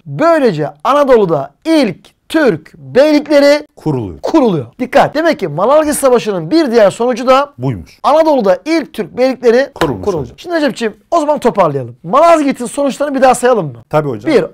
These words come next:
Speaker 1: Anadolu hızlı bir şekilde
Speaker 2: Türkleşmiyor.
Speaker 1: Türkleşti. İki, Anadolu'da ilk Türk beylikleri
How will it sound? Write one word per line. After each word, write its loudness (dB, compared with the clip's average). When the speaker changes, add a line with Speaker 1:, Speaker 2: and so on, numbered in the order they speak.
Speaker 1:
Anadolu 2
hızlı -2
bir -8
şekilde 2
Speaker 2:
Türkleşmiyor. -6
Speaker 1:
Türkleşti. -8
İki, 2
Anadolu'da 2
ilk -4
Türk -6
beylikleri 2